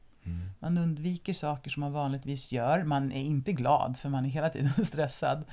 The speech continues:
Speaker 2: Eh, man är inte särskilt sugen på att umgås med folk. Man kanske slutar upp med att träna därför att man är livrädd för att jag kommer dö om jag sticker ut och springer.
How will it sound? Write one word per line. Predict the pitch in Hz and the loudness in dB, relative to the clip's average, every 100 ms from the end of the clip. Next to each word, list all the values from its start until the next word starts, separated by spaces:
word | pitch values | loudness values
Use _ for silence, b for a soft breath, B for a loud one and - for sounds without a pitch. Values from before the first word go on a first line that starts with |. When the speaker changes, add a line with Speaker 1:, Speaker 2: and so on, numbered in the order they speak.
| B B B B | B B B B
Speaker 2:
Eh, | 143 143 127 | 0 0 0
man | 143 156 | 2 2
är | 175 | 2
inte | 160 | 0
särskilt | 160 - 131 143 | 0 0 0 -6
sugen | - 143 135 131 | -4 -4 -2 -2
på | 131 | -4
att | 131 | -4
umgås | 147 139 135 151 - | -4 -2 -2 -4 -6
med | 160 | -6
folk. | 147 165 196 - - - b b b b | -2 -4 -4 -12 -20 -20 b b b b
Man | - 175 | -6 -4
kanske | 196 220 | -2 -2
slutar | - 214 180 180 170 | 2 0 2 0 0
upp | 185 | -2
med | 190 160 | -2 -2
att | |
träna | - 190 156 151 208 | 0 2 2 2 0
därför | 147 - 147 | 0 -2 -6
att | |
man | 151 151 | -4 -2
är | |
livrädd | 147 160 123 135 214 180 | 0 0 0 0 0 0
för | 135 | -2
att | 117 | -4
jag | 123 | -6
kommer | 214 180 | -4 -4
dö | 123 123 214 | -2 -4 -4
om | 139 | -4
jag | 123 | -6
sticker | 123 - | -8 -12
ut | - | -10
och | 131 | -10
springer. | - - - | -8 -10 -8